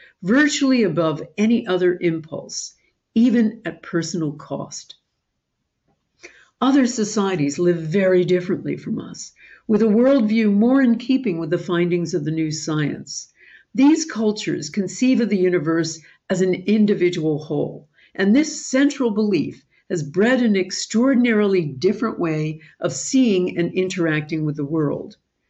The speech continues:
They believe they're in relationship with all of life, even with the earth itself. We see the thing,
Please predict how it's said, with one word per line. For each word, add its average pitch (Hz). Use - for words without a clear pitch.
They 262
believe 226
they're 208
in 196
relationship 208
with 247
all 226
of 151
life, -
even 269
with 233
the 214
earth 196
itself. -
We 285
see 247
the 165
thing, 208